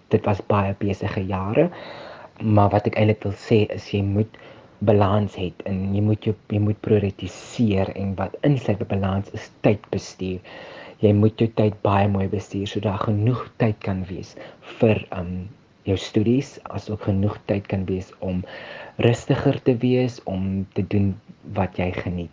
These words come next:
En dan geloof, jy moet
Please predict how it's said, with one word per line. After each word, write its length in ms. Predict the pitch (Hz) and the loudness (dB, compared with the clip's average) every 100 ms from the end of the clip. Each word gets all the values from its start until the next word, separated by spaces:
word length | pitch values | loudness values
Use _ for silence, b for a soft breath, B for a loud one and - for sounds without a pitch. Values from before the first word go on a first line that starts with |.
| _ | _
En 180 | - 107 | 0 2
dan 460 | 101 95 95 95 90 _ _ _ _ | 4 4 4 0 -2 _ _ _ _
geloof, 720 | - - 101 92 131 156 - - B B B B B - | -2 2 4 6 6 6 0 -20 B B B B B 0
jy 160 | 117 | 4
moet 420 | 110 104 - - | 6 4 0 -14